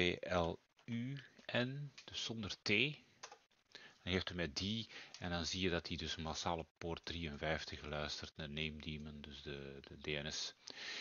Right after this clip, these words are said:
Je ziet ook, ehm, ehm, N M, N M B, dus dat is, ehm, een deel, een onderdeel van Samba, een onderdeel van, eh, eh, eh, Windows File Sharing.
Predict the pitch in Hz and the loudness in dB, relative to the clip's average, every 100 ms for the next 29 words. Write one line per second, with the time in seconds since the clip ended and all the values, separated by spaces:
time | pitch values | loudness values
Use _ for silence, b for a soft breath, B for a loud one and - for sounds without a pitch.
0 | B - 85 92 98 90 - - 90 82 | B -2 4 8 10 8 6 4 8 10
1 | 82 80 78 - - B B B - 85 | 10 6 4 -4 -6 B B B -2 2
2 | 80 80 78 82 95 92 92 82 82 - | 6 6 4 2 6 6 6 2 -4 -4
3 | - 98 90 82 90 110 107 87 90 92 | 4 6 6 8 10 10 6 2 0 2
4 | - - 92 85 82 82 82 80 _ - | 2 4 6 8 8 6 2 -4 _ -16
5 | - - 90 85 90 90 98 92 104 95 | -12 -6 -4 6 10 10 8 2 2 2
6 | 90 92 82 78 - 95 101 104 104 95 | 6 6 6 4 8 8 10 10 10 8
7 | 87 87 85 95 92 82 85 80 82 78 | 2 0 2 2 2 2 0 0 0 -2
8 | 73 - B B B B - - 76 76 | -4 -10 B B B B -10 -4 -2 -2
9 | 76 76 76 - _ _ - 85 76 95 | -2 -2 -4 -10 _ _ -12 -8 2 4
10 | 110 101 - 107 - - 107 104 107 | 4 4 4 4 6 6 8 8 4